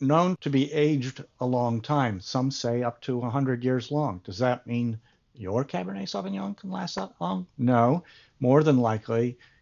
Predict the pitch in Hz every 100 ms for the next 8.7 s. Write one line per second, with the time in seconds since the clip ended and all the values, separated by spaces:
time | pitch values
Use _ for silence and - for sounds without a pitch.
0 | - 143 - 123 113 107 107 - 101 104
1 | 101 95 92 - - 92 90 90 104 143
2 | 98 - - _ _ _ - 147 156 147
3 | 147 139 127 120 - - 117 120 117 113
4 | 110 110 - _ - 120 113 110 110 104
5 | 101 95 110 113 113 107 107 98 101 95
6 | 95 - - - 90 85 104 101 82 -
7 | - - _ _ _ _ _ _ _ _
8 | 117 156 226 - 139 123